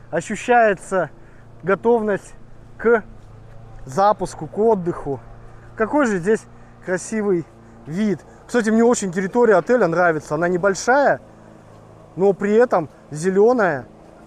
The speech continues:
много цветов. До пляжа тут буквально, вот. Такой очень приятный, приятный такой отельчик. Четыре звезды. Да, как вариант.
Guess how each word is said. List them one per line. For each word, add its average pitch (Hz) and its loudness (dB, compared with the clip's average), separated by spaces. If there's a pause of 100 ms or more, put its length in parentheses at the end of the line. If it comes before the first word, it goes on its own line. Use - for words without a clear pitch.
много 185 2
цветов. 185 -2 (1300)
До 165 -2
пляжа 214 0
тут 180 -6
буквально, 170 0
вот. 156 -2 (1900)
Такой 214 2
очень 240 0 (460)
приятный, 208 0 (560)
приятный 190 -2
такой 196 0
отельчик. 175 -6 (1200)
Четыре 208 -4
звезды. 139 -8 (1200)
Да, 208 2
как 190 -6
вариант. 208 0